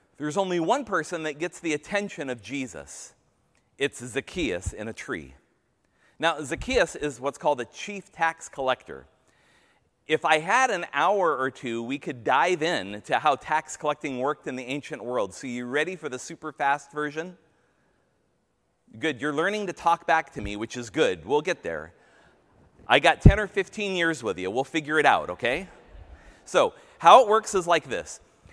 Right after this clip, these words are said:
is the taxes were assessed by the Jewish authorities and Roman authorities for a bunch of different tax assessments. In this case, Zacchaeus collects Roman taxes, and the particular tax he collects, he collects based on a tax lease.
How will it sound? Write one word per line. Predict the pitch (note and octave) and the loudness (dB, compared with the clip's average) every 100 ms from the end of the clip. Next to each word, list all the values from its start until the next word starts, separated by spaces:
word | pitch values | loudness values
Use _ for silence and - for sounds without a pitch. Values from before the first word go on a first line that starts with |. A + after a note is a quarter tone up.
| - - | -20 -4
is | D#3+ C3+ - | -4 -4 -10
the | C#3+ D#3+ | -6 -6
taxes | - A#3 C4+ B3+ F#3+ | 0 0 0 -6 -6
were | F#3 | -6
assessed | D#3 - A3 E3+ - - | -6 0 4 4 2 2
by | C#3+ | 2
the | B2 | 0
Jewish | G2+ D3+ G3 - | -4 -2 -2 -4
authorities | G3+ G#3 F#3+ F#3 G3 F3 | -8 -4 -2 -2 -4 -8
and | D#3+ C#3 | -6 0
Roman | D3+ E3 A2+ | 2 2 -2
authorities | G#2 A2 F2+ E2 F2 - | -4 -4 -4 -4 -10 -6
for | C3 | -6
a | |
bunch | A#2 D3+ F3 | -2 -2 -2
of | E3 C3+ | -10 -8
different | C#3+ C#3+ - | -8 -8 -12
tax | - C3 - G2+ | -4 -4 -4 -14
assessments. | F2 E2 - B1+ B1+ - _ _ _ _ _ _ _ | -8 -8 -8 -16 -20 -20 _ _ _ _ _ _ _
In | C3+ | -8
this | D#3+ F3+ | -6 -6
case, | - F#3+ F#3+ | -2 -2 -2
Zacchaeus | C#3 D3+ - F#3 F3+ - | -8 -10 -6 -6 -6 -8
collects | E3 D3 - | -4 -4 -6
Roman | B2 F3+ D3+ F2+ | 0 2 2 6
taxes, | E2 D2+ - - B1+ - _ _ _ | 6 6 -2 -18 -20 -20 _ _ _
and | - D3 | -8 -8
the | - | -10
particular | C#3+ F#3 - A3 A3+ | -6 -6 -4 -6 -6
tax | - E3 F3 - | -4 -4 -4 -4
he | - - | -4 -4
collects, | - D3 G3 G#2+ - - _ _ _ _ _ | -10 0 0 0 -6 -20 _ _ _ _ _
he | G#2+ E3 | -10 -10
collects | - E3 G3 - C#3 | -6 0 0 0 -4
based | D3 C#3+ | -6 -4
on | C3+ | -4
a | B2 | -4
tax | - D#3+ D3+ - | -2 -2 -2 -8
lease. | A#2+ B2+ D#3 E2 - - - | -10 -8 -8 -8 -10 -10 -10